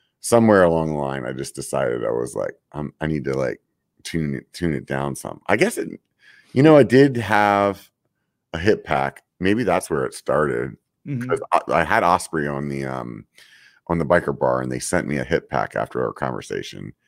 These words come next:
Speaker 2: Oh, nice.
Speaker 1: And, um, yeah, and, and I think maybe that's probably what started it, because then the, the way that one was with all the, like, with the water in it, I, um,
Speaker 2: Mm-hmm.
Speaker 1: I didn't really like how, how it set, like, felt on me.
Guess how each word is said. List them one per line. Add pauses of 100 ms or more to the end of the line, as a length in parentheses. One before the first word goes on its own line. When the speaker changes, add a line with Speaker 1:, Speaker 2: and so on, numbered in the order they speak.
(200)
Speaker 2:
Oh,
nice.
Speaker 1:
And,
um,
yeah,
and,
and
I
think
maybe
that's (340)
probably
what
started
it, (100)
because
then (1120)
the, (180)
the
way
that
one
was
with
all
the,
like,
with
the
water
in
it,
I,
um,
Speaker 2:
Mm-hmm. (360)
Speaker 1:
I
didn't
really
like
how,
how
it
set, (160)
like,
felt
on
me.